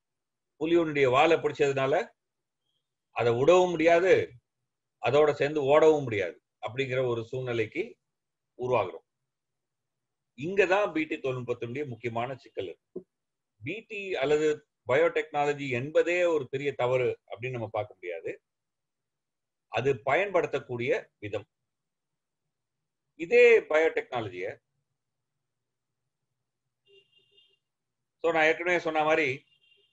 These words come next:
குறிப்பிட்ட வகை பூச்சி அந்த தொழில்நுட்பம் அழிக்குதுன்னு சொன்னா, வேற வகை பூச்சிகளுக்கு அது வந்து இடம் கொடுக்க ஆரம்பிச்சு.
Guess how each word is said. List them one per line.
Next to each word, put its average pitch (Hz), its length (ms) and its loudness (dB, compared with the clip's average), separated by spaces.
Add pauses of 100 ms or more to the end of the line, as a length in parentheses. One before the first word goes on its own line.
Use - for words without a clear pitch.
(680)
குறிப்பிட்ட 190 400 0 (100)
வகை 160 280 4 (180)
பூச்சி 170 340 -4 (1600)
அந்த 143 340 -2
தொழில்நுட்பம் 147 480 -2
அழிக்குதுன்னு 135 520 -2
சொன்னா, 117 200 -8 (920)
வேற 180 260 4
வகை 170 240 4
பூச்சிகளுக்கு 151 680 -4
அது 147 180 2
வந்து 135 200 -4
இடம் 127 220 0
கொடுக்க 110 260 -8
ஆரம்பிச்சு. - 260 -14